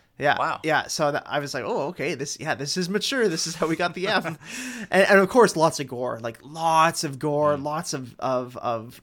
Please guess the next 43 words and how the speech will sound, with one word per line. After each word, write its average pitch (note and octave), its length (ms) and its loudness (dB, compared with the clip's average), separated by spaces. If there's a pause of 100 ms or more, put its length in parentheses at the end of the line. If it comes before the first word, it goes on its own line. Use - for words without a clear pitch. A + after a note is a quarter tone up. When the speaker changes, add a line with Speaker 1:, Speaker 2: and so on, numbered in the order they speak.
Speaker 1:
uh, A2 120 -10
just A#2+ 340 -10
edginess. D3+ 680 -4 (480)
Uh, C3 260 2 (120)
but F3+ 100 2
I F#3 80 2
think C4+ 320 -8 (300)
one D#3+ 140 0
of D#3+ 60 -2
the D3+ 60 -2
biggest C#3+ 320 -2
things C#3+ 220 -8
is C3+ 80 -10
that C#3 240 -4
it's - 160 -12
trying D#3+ 460 -6
too E3+ 380 -6
hard, C3+ 540 -6 (360)
you C#3 80 -10
know, C3 140 -6
to C3+ 140 -8
be C3+ 220 -6
edgy. A#2 380 -6
Speaker 2:
Okay. G2+ 160 -10 (320)
Speaker 1:
And C3+ 340 -4
the, C#3+ 300 -2
the, D#3+ 160 -2
the C3+ 260 -2
biggest E3+ 360 0
part D3+ 220 -2
is C3+ 120 -4
for C#3 180 -6
sure, C3 560 -4
um, A2+ 480 -8
the B2 180 -10
prince C3+ 360 -10
himself. B2+ 540 -4 (720)
'Cause F3 160 -10
like C3 160 -6
you C3 40 -6
said, A#2+ 280 -4
yeah, A2 220 -4
self-dep-, C#3+ 560 -2